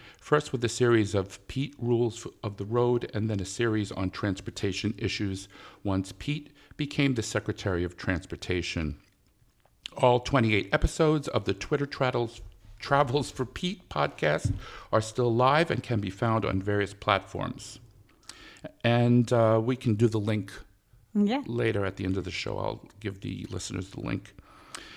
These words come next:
Speaker 1: And Sue Ann continues to support the issues advocated by Pete in the campaign through the Win the Era Action Fund. She has a home with her Team Pete community, especially on Twitter,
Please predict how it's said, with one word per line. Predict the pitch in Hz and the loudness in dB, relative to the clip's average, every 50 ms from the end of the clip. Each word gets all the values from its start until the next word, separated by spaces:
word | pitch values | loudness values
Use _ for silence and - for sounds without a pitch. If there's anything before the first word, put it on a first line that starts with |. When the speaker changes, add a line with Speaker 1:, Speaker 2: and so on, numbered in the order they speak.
| - - _ | -20 -14 _
Speaker 1:
And | - 147 151 156 147 | 0 2 2 2 2
Sue | - 208 196 | 2 2 4
Ann | 185 175 | 4 2
continues | 170 - 160 139 - 160 147 139 143 139 143 - | 2 0 -2 -2 0 2 4 4 4 2 2 -2
to | - 123 | -6 -6
support | - - 123 - - 139 120 - | -4 -4 -6 0 2 2 2 2
the | - 117 123 - | 2 -4 0 0
issues | 120 113 - - 110 - | 0 0 0 -2 0 2
advocated | 110 107 104 104 - - 107 107 107 101 98 | 2 2 0 -2 -2 0 0 0 0 -2 -2
by | 101 104 101 | -2 -2 -2
Pete | 101 - - 185 180 - - - - - - - - - - _ - | -4 -6 -6 -4 -4 -4 -6 -12 -18 -20 -20 -20 -20 -20 -20 _ 0
in | 202 208 | 2 4
the | 226 202 | 4 2
campaign | - - - 143 143 143 - - - 143 139 135 139 139 143 143 147 | 2 2 2 2 2 2 0 2 2 4 6 6 6 6 4 2 0
through | - - - - 131 123 | -4 -8 -6 -4 -2 -2
the | 110 107 107 | -2 -2 -4
Win | 104 107 120 131 139 143 143 143 160 170 - - | 0 2 4 4 6 6 4 2 0 -2 -6 -12
the | 107 98 - 110 110 - - | -14 -12 -12 -12 -14 -8 -6
Era | 113 117 123 123 117 117 - - | -4 -2 0 0 -2 -2 0 -2
Action | 104 110 - - - 104 98 | -2 -2 -2 -4 -4 -4 -4
Fund. | 95 - - - 50 50 50 50 - - - - - _ - - - | -4 -6 -6 -4 -4 -2 -4 -6 -8 -10 -14 -18 -20 _ -20 -20 -20
She | _ - - 113 | _ -6 -2 0
has | 110 104 98 - | 0 0 0 -2
a | 104 | -6
home | - - 127 123 123 123 131 135 - - - - _ _ _ | -4 -2 0 2 2 2 0 0 -4 -10 -20 -20 _ _ _
with | 160 156 - | -2 -2 0
her | - 139 127 | 0 -2 -2
Team | 123 - - - - 151 147 147 143 139 - - | -2 -4 -10 -4 0 2 2 4 2 2 0 -4
Pete | - - 147 151 - - - | -8 -10 -8 -10 -10 -14 -6
community, | - 120 120 127 147 160 185 180 - - 202 202 233 233 | -2 0 2 2 2 0 -2 -4 -4 -6 -4 -4 -4 -6
especially | - - - - - 120 - - 127 117 113 - | -8 -10 -6 -6 -6 -6 -6 -6 -6 -4 -4 -2
on | 107 98 95 - | -2 -4 -4 -4
Twitter, | - - 175 170 180 175 175 - | 0 0 2 4 4 2 2 -2